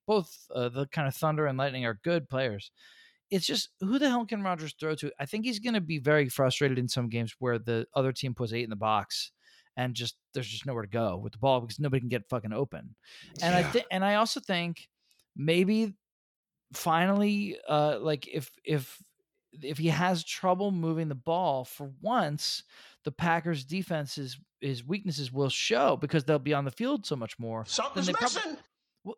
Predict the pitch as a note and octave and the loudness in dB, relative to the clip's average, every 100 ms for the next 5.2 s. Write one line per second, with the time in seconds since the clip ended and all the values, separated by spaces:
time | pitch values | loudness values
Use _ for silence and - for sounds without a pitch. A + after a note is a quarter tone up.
0 | - A#3+ C#4 D4+ F4 C4+ A#3+ B3 G3 A3+ | 0 0 2 0 0 2 2 2 2 4
1 | G#3+ G#3 - A3+ G3+ - F#3 F3 F3 - | 4 0 -2 -4 -4 -4 -4 -2 -4 -4
2 | - - F3+ F3+ F#3 F3+ G3+ G3 G#3 F3 | -10 -4 -2 -2 -2 4 4 6 4 4
3 | F#3 C#4+ E3+ B2+ D3 D3+ E3 F#3+ G3 F#3 | 0 2 2 2 2 2 4 6 6 4
4 | G3+ E3+ D#3 B2+ F3 G3 D3+ D#3+ E3 A3 | 0 0 0 0 0 0 0 -2 -2 -2
5 | - F#2+ | -2 -6